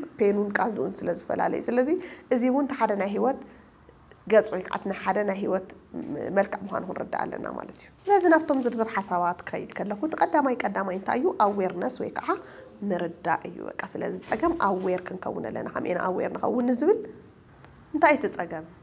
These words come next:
በቃ መጀመርያ ንረዳእ እዩ። ንምንታይ፣ እንታይ እቲ ጸገም? ተብ ልዕሊ ኢኻ ዘጋጠመካ ጸገም፣ ብቁልዕነትካ ዘጋጠመካ ጸገም ድዮም፣ ስደት ድዮም፣ መንገዲ ድዩ፣ ብጣዕሚ ስትረስፉል ዝገብረካ ዘሎ፣ ህይወትካ ዘባላሽ ዘሎ ኣዌር ግበሮ። መጀመርያ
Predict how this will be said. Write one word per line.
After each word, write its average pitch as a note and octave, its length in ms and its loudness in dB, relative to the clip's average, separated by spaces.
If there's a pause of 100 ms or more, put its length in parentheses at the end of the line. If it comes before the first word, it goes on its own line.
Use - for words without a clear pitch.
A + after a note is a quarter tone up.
በቃ - 220 -6
መጀመርያ A#3+ 360 2
ንረዳእ A3 380 4
እዩ። - 80 -6
ንምንታይ፣ G3+ 320 0
እንታይ - 280 0
እቲ - 140 -6
ጸገም? - 260 -8
ተብ F#3+ 120 0
ልዕሊ F#3+ 180 -4
ኢኻ F#3 140 -6
ዘጋጠመካ F#3+ 580 -4
ጸገም፣ C#4 300 2
ብቁልዕነትካ - 560 -4
ዘጋጠመካ - 520 -2
ጸገም C#4 260 0
ድዮም፣ G#3+ 180 0
ስደት G#3+ 320 -2
ድዮም፣ G#3+ 240 -2
መንገዲ G3 400 0
ድዩ፣ A3 140 -2 (280)
ብጣዕሚ F#3 280 2
ስትረስፉል G3+ 420 -4
ዝገብረካ B3+ 360 0
ዘሎ፣ B3+ 160 4
ህይወትካ G3 340 -2
ዘባላሽ A#3 400 0
ዘሎ C4 280 -2
ኣዌር C#4 320 6
ግበሮ። - 300 -4
መጀመርያ C#4 400 2